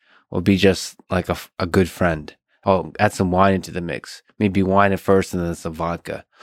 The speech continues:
It's kinda interesting how central food is to social interactions. Anyway, what was I saying? Oh, yes. Sunbasket is offering thirty-five dollars off your order when you go to sunbasket dot com slash lex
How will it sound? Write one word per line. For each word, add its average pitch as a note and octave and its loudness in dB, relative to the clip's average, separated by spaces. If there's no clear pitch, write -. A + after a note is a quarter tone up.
It's - -20
kinda B2+ 4
interesting A2 0
how F#2+ 0
central G2+ -2
food G2+ 0
is F#2+ 2
to F2+ -8
social F#2+ -2
interactions. E2+ -2
Anyway, G#2 4
what G2 -6
was G#2 -2
I G#2+ 0
saying? G#2 0
Oh, G2 0
yes. F#2+ 0
Sunbasket G#2 2
is F#2+ 2
offering G#2 4
thirty-five A2 2
dollars G2 4
off G#2+ 0
your A2+ 0
order G2 2
when F#2 -4
you F2+ -4
go G#2+ 4
to G#2 -4
sunbasket G2 0
dot F#2 0
com F#2+ -2
slash - -4
lex G#2 4